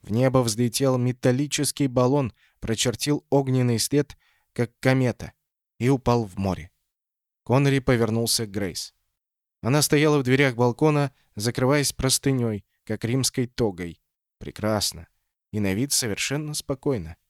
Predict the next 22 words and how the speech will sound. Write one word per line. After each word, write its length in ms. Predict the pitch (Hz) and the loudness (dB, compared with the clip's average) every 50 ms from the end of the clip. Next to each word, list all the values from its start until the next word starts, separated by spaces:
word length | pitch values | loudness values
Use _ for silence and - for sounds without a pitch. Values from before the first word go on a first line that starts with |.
| _ _ _ _ _ _ _ _ _ _ _ _ _ _ _ _ | _ _ _ _ _ _ _ _ _ _ _ _ _ _ _ _
Грейс 340 | - - 110 147 165 156 - | -6 -2 0 0 0 0 0
перевела 400 | - 160 143 139 143 143 151 156 | 0 2 2 4 4 4 2 2
взгляд 400 | 139 120 95 120 139 135 - - | 0 -2 -2 -2 -2 -2 0 0
на 100 | 135 127 | -2 -2
Коннери. 480 | 123 - 123 104 87 73 - - - _ _ _ _ _ _ _ _ _ | 0 -2 -2 -2 -4 -6 -12 -18 -20 _ _ _ _ _ _ _ _ _
В 80 | - 95 | -4 -2
ее 200 | 107 123 160 170 | 0 2 2 2
глазах 540 | 147 143 143 139 127 147 - 147 - - - - | 2 2 0 2 2 0 -2 -2 -4 -8 -10 -8
отражалось 680 | - - - - - 117 107 135 151 156 143 135 - - | -6 -4 -2 0 0 0 0 0 -2 -2 -2 -4 -6 -4
пламя 360 | - - 120 127 127 123 123 | -2 0 2 2 2 0 0
пожара. 500 | - 127 120 101 104 104 92 82 78 - _ _ _ _ _ _ _ _ _ _ _ _ _ _ - | 0 -2 -2 0 -2 -4 -8 -10 -14 -18 _ _ _ _ _ _ _ _ _ _ _ _ _ _ -4
«Мой 220 | 107 110 120 120 | -2 0 2 2
муж, 500 | 117 127 139 135 120 - - - - - _ _ _ _ _ _ _ _ | 2 0 -2 -2 -4 -4 -6 -8 -10 -14 _ _ _ _ _ _ _ _
он 220 | 131 131 120 117 | 0 2 2 2
мертв?» 420 | 123 147 185 180 - - - - - _ _ _ _ _ _ _ _ _ _ _ _ _ _ _ _ _ | 2 2 0 -2 -4 -10 -20 -20 -20 _ _ _ _ _ _ _ _ _ _ _ _ _ _ _ _ _
Шон 260 | - - 143 151 156 | -4 -2 0 0 0
подумал 520 | 151 - 151 123 113 143 151 147 151 156 - | 0 0 0 2 2 2 2 0 -2 -4 -6
и 100 | - 120 | -10 -10
кивнул. 460 | 120 - 139 113 104 92 73 - - _ _ _ _ _ _ _ _ _ _ - | -6 -4 -6 -4 -4 -6 -10 -12 -18 _ _ _ _ _ _ _ _ _ _ -4
«Возможно. 640 | 120 131 135 135 135 120 95 - - - - _ _ | -2 -2 0 2 0 0 0 -4 -8 -14 -20 _ _
Накиньте 480 | - 113 139 139 - 214 202 - - 98 | -2 -2 -2 0 0 -2 -2 -2 -4 -6
что-нибудь. 540 | - - 85 76 64 62 - - - - | -8 -8 -10 -10 -12 -14 -18 -20 -20 -20